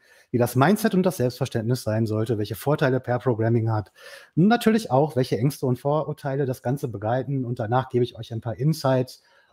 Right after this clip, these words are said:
und Tipps mit auf den Weg, wie ihr das gut machen könnt und was wir so tun bei uns im Team und wie Pair Programming in Zeiten von Remote aussehen kann. Damit schließen wir dann,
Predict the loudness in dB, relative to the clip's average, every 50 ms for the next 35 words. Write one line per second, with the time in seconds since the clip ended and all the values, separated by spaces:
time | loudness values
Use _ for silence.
0 | _ 2 4 4 2 2 0 0 0 0 0 -2 0 2 2 2 2 2 2 2
1 | 2 2 0 2 2 2 2 0 2 0 0 0 -2 -6 -4 0 0 0 0 -2
2 | -4 -10 -6 -2 0 0 0 2 0 0 2 2 2 2 0 -2 -6 _ _ _
3 | _ -4 -2 -2 0 0 0 0 0 0 0 -2 0 0 2 2 2 2 2 0
4 | -2 -4 -6 -8 -6 -8 -8 -6 -8 -8 _ _ _ _ _ _ _ _ 0 2
5 | 2 4 2 2 2 2 0 0 0 0 -2 0 0 0 0 0 0 -2 -2 -4
6 | -6 -6 -4 -2 -2 -2 -4 -6 -6 -6 -6 -4 -4 0 0 2 2 2 2 0
7 | 0 0 0 -2 0 0 0 0 -2 -2 -4 -4 -4 -2 0 0 0 0 0 0
8 | 0 0 0 2 2 2 4 4 4 4 2 2 0 -2